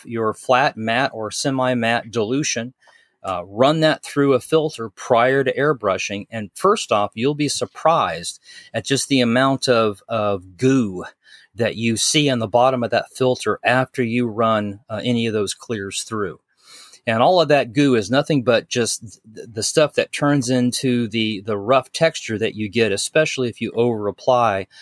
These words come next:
a, f-, a flat or a semi matte. So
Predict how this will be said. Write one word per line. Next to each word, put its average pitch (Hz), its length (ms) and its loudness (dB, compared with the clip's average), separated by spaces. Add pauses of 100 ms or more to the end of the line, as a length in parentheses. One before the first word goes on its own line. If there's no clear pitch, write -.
(140)
a, 98 60 -6
f-, - 220 -14
a 95 140 -4
flat 101 440 0
or 107 160 -4
a 95 60 -4
semi 98 400 -4
matte. 87 260 -10 (460)
So 117 420 0